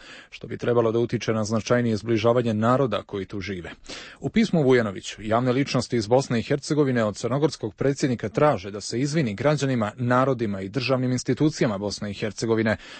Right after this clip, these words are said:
zbog uloge crnogorske vlasti u ratu u toj zemlji tokom devedesetih.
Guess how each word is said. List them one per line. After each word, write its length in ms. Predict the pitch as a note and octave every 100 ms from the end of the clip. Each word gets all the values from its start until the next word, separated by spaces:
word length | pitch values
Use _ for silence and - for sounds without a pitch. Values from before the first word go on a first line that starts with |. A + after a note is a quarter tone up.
| -
zbog 280 | A2 A2 G#2+
uloge 320 | D#3 B2 G#2
crnogorske 540 | F#2+ A2 G#2+ G#2 - G#2+
vlasti 380 | A#2+ B2 -
u 60 | A#2+
ratu 300 | B2 A#2 A#2+
u 80 | A#2
toj 200 | A#2 A#2+
zemlji 340 | A2 A2+ A2
tokom 400 | G#2+ G2+ A2+ G#2+
devedesetih. 800 | G2+ G2+ F#2+ F2 - - - -